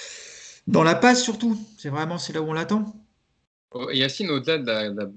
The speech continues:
Speaker 2: la qualité de passe de, de Leandro Paredes qu'on, qu'on louait avec Nico, c'est vrai qu'il y a aussi l'état d'esprit. On le voyait hier, euh, euh, rappeler les joueurs, euh, crier, et cetera. C'est peut-être lui, quand Marquinhos n'est pas là, enfin, même quand il peut être là, mais c'est un des leaders maintenant peut-être du P S G, en tout cas depuis le début du mandat de, de Pochettino.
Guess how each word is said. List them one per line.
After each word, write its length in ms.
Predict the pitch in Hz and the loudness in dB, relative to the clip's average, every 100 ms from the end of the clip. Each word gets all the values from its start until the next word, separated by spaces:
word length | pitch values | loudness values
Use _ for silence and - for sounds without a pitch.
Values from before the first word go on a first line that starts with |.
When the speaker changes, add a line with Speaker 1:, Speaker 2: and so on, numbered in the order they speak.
| - | -8
Speaker 2:
la 120 | 107 | -6
qualité 320 | - 113 120 | -4 -4 -4
de 60 | 120 | -6
passe 260 | 147 131 | -2 -2
de, 200 | 107 101 | -4 -8
de 320 | 98 98 95 95 | -6 -6 -6 -6
Leandro 320 | 98 104 104 | -4 -4 -4
Paredes 420 | 110 104 117 113 | -2 0 -2 -6
qu'on, 280 | - 95 92 | -10 -14 -14
qu'on 160 | - 101 | -10 -8
louait 220 | 110 113 | -4 -2
avec 220 | 101 98 | -2 -4
Nico, 240 | 117 156 180 | -6 -2 -2
c'est 140 | - | 0
vrai 100 | 143 | 0
qu'il 80 | 135 | 0
y 40 | |
a 20 | |
aussi 180 | 131 - | -2 0
l'état 240 | 156 147 147 | 0 2 0
d'esprit. 360 | 143 - 180 | -2 -6 -6
On 80 | 135 | -4
le 60 | 113 | -2
voyait 260 | 127 143 | 0 2
hier, 300 | 143 143 147 | 4 2 2
euh, 200 | 117 104 101 - _ - | 0 -2 -4 -12 _ -12
euh, 80 | 101 | -6
rappeler 300 | 110 123 135 | -4 -2 -2
les 160 | 127 120 | -2 -2
joueurs, 560 | 123 143 147 151 135 | -2 0 2 0 0
euh, 260 | 113 107 104 | -2 -4 -6
crier, 360 | - 123 127 | -8 -6 -4
et 60 | 139 | -4
cetera. 380 | 131 113 131 196 | -6 -2 0 0
C'est 180 | 139 - | -2 -6
peut-être 200 | 139 147 | -8 -6
lui, 420 | 180 220 147 - _ _ - | -4 -4 -6 -12 _ _ -6
quand 180 | 147 147 | -4 -2
Marquinhos 360 | 143 - 147 135 | -4 -4 -6 -6
n'est 120 | 120 | -8
pas 100 | 107 | -4
là, 80 | 151 | -4
enfin, 380 | 165 104 95 92 95 _ - | -2 -6 -8 -10 -16 _ -10
même 180 | 113 | -10
quand 220 | 110 107 - | -8 -10 -10
il 20 | |
peut 120 | - | -10
être 100 | - | -8
là, 80 | 180 | -4
mais 120 | 143 | -4
c'est 220 | 127 123 | -2 -2
un 140 | - 170 | 0 0
des 120 | 160 | 0
leaders 320 | 156 165 196 | 0 0 0
maintenant 280 | 143 - 160 | -2 -4 -6
peut-être 180 | 156 127 | -6 -8
du 100 | 113 | -6
P 180 | 127 | -4
S 40 | 117 | -2
G, 80 | 165 | -4
en 80 | |
tout 120 | 156 139 | -4 -2
cas 120 | 170 | -2
depuis 300 | 127 104 139 | -2 -6 -6
le 120 | 120 | -4
début 220 | 113 123 | -6 -6
du 140 | 139 120 | -6 -4
mandat 240 | 117 127 | -2 -2
de, 320 | 117 104 104 | -2 -6 -6
de 100 | 101 | -8
Pochettino. 480 | 101 107 127 131 113 | -8 -6 -6 -6 -10